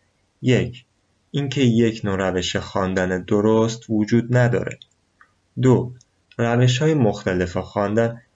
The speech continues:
ارتباط کمی با نیت آگاهانهٔ نویسنده داره. سه،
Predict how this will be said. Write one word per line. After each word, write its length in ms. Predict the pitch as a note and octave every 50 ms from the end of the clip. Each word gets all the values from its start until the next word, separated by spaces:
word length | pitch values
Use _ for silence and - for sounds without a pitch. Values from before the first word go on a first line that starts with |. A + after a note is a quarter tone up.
| _ _
ارتباط 560 | E3+ C3 B2+ B2+ B2 B2+ C#3 C#3 D3 D3 D3+
کمی 440 | D3+ D3+ - - D#3+ D#3 C#3+ B2 G#2+
با 180 | F#2+ G2 F#2+ F#2
نیت 440 | F#2 F#2 F2+ F#2 G2+ G#2 G2+ G#2
آگاهانهٔ 800 | A2+ - G#2 G#2 G2+ G2+ G#2+ G#2 G2 G2 G2+ G2 G2+ G2 F#2+ F2+
نویسنده 640 | F2+ F2+ F2+ F2 F2+ F2 - - F#2 F2+ F2+ F2+ F2+
داره. 360 | F2+ F2+ F2+ F2+ F2+ - - - _ _ _ _ _ _ _ _ - _ _ _ _ _ _
سه، 500 | _ - - - - C3+ B2 G#2 - -